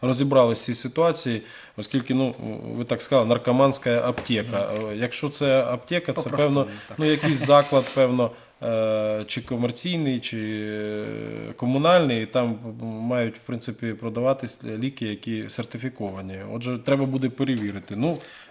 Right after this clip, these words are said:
Speaker 1: е, дуже вдячні вам за інформацію, ми обов'язково її перевіримо. Якщо ви залишили свої контактні дані, і при нагоді за місяць чи два, коли буду тут виступати, обов'язково громадянам доведу позицію, е, Миколаївського міського управління щодо цієї аптеки.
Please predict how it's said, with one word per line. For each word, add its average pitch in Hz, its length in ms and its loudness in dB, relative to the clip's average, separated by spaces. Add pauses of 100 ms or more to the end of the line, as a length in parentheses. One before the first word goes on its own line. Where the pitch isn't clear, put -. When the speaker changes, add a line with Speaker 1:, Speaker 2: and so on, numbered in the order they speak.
(180)
Speaker 1:
е, 104 40 -8
дуже 107 460 -2
вдячні 156 380 6
вам 143 160 4
за 143 120 2
інформацію, 156 680 4
ми 131 120 2
обов'язково 135 500 -2
її 135 100 2
перевіримо. 139 480 0
Якщо 123 220 -2
ви 131 100 -2
залишили 131 380 -4
свої 123 180 -6
контактні 120 480 -4
дані, 127 340 -2 (380)
і 113 280 2
при 120 180 -2
нагоді 120 440 0
за 110 280 -2
місяць 123 340 -2
чи - 140 -8
два, 131 240 2
коли 113 220 -8
буду 110 340 -8
тут 117 160 -6
виступати, 123 540 0
обов'язково 117 600 -4 (320)
громадянам 123 560 2
доведу 113 340 -2
позицію, 110 540 -6 (460)
е, 104 340 -2
Миколаївського 110 680 -2
міського 170 300 0
управління 120 460 -2
щодо 107 280 -6
цієї 107 440 -2
аптеки. 101 460 -8